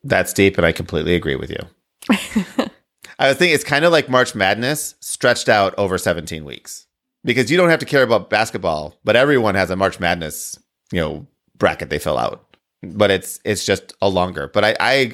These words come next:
Speaker 1: a hundred percent agree. I have, would have no interest in playing in a fantasy football league if it wasn't for the fact that I was connected with the people in the league in some way.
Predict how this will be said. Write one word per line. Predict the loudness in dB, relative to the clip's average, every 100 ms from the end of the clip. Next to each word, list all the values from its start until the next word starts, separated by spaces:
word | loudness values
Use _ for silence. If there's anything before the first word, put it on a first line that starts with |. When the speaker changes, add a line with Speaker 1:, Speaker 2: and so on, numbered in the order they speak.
| 0
Speaker 1:
a |
hundred | 0 0
percent | -2 -4 -4
agree. | -6 -10 -2
I | 0
have, | 2 0
would | 0 2
have | 2 0
no | -2 2 2 4 2
interest | 0 -4 -4 -6
in | -6 -4
playing | 0 2
in | 2
a |
fantasy | 0 -2 -2
football | -4 0 0
league | 2 -2 -4 -12 -4
if | 0
it | 4
wasn't | 4 2 2
for | 0
the | 0
fact | 2 0 2
that | 2
I | 2
was | 2 0 -4 -12 _ _ _
connected | -6 -2 0 0 -2 -2 -6 _ _ -2
with | 0 0
the |
people | 0 0 2 2 2
in | 0
the | 2
league | 2 2 0
in | -4
some | -4 -6
way. | -8 -12